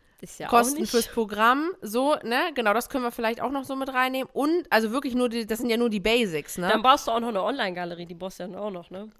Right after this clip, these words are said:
Speaker 2: Die, ja, genau, ne, die Online-Galerie kostet dich auch noch mal im Monat und, äh, du, äh, verbringst vielleicht noch zwei, drei Stunden mit der, mit der Bildbearbeitung. Dann hast du, m-, also da bist du eigentlich schon, da ist, da sind die hundert Euro eigentlich auch schon weg.
Speaker 1: Ja,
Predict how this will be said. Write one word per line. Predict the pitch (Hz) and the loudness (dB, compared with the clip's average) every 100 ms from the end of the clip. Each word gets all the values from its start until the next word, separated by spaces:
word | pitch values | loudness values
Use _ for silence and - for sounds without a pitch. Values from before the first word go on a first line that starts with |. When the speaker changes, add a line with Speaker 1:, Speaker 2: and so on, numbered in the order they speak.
| _ 214 | _ -2
Speaker 2:
Die, | 226 | 2
ja, | 233 247 302 | 2 4 4
genau, | 277 180 170 | 4 2 2
ne, | 254 | 2
die | 277 | 2
Online-Galerie | 262 277 262 240 233 | 2 2 2 0 -2
kostet | - 208 202 190 | -4 -6 -8 -10
dich | - | -4
auch | 247 | -4
noch | 285 | -2
mal | 285 269 | -2 -2
im | |
Monat | 262 269 269 269 | -2 -2 -2 -2
und, | - 285 359 - | 0 2 0 -2
äh, | 247 262 262 262 269 - - - | 0 2 4 2 -2 -12 -20 -18
du, | 202 240 247 247 | -6 -2 0 2
äh, | - 233 226 233 - 208 | 4 4 4 4 0 -2
verbringst | 240 226 247 - | 0 0 -2 0
vielleicht | 226 233 | 0 2
noch | 226 | -2
zwei, | - 214 | 2 2
drei | 208 202 | 4 0
Stunden | - 202 - 196 | 0 -2 -2 -2
mit | 190 190 | -2 0
der, | 185 180 | 2 4
mit | 175 180 | 2 -2
der | 170 | -2
Bildbearbeitung. | 160 - - 143 143 143 147 160 - _ _ _ _ _ | -2 -2 -2 -2 -4 -6 -10 -12 -14 _ _ _ _ _
Dann | 185 220 | 4 6
hast | 254 - | 6 2
du, | |
m-, | 220 196 185 185 226 117 - _ _ _ _ _ _ _ _ _ | -8 -10 -10 -6 -6 -8 -20 _ _ _ _ _ _ _ _ _
also | - 233 | 4 4
da | 240 | 4
bist | 214 285 - | 4 0 -2
du | 254 | 2
eigentlich | - 247 262 233 - | 6 6 4 -2 -2
schon, | 233 226 220 196 | 2 2 0 -6
da | 185 202 | 2 4
ist, | 180 208 - | 4 0 4
da | 196 190 | 4 6
sind | 196 | 2
die | 208 | 0
hundert | 208 196 | 0 2
Euro | 175 165 | 4 2
eigentlich | 147 151 - | 0 -4 -6
auch | |
schon | 147 156 117 | -6 -8 -8
weg. | - - _ | -12 -20 _
Speaker 1:
Ja, | - | -14